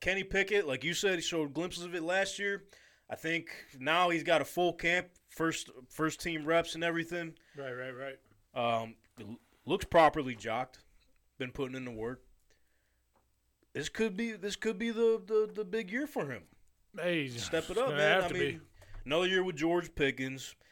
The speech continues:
Speaker 1: Deontay Johnson, he just got injured the other day. We'll see what happens with him.
Speaker 2: <laughs>
Speaker 1: Um, underrated trade, Allen Robinson for, like, a seventh round pick. Still, like, he's older now, but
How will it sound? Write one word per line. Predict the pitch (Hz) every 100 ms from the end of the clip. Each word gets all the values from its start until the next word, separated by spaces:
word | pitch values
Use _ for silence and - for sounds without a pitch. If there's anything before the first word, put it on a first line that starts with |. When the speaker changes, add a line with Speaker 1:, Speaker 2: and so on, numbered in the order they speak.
| _ -
Speaker 1:
Deontay | 123 151 156 160 147
Johnson, | 131 143 139 143
he | 147
just | 143 127
got | 139 131
injured | 127 131 123
the | 123
other | 123 117
day. | 117
We'll | 127
see | -
what | 139 123
happens | 120 113 110
with | 104
him. | 101 110 104
Speaker 2:
<laughs> | - - - _
Speaker 1:
Um, | 107 113 113 113 - _ -
underrated | 170 220 170 175 180 156
trade, | - 160 180 143 123 120 _ _ _
Allen | 123 170 151
Robinson | 151 170 151 127 147
for, | - 143 135 113
like, | 131 120
a | 117
seventh | - 165 165
round | 139 156 143
pick. | - 160 131 - - _ _ _ _ - _
Still, | - - 240 226 214
like, | 190
he's | 214 247
older | 214 214 196
now, | 196 196 196
but | 170 170 170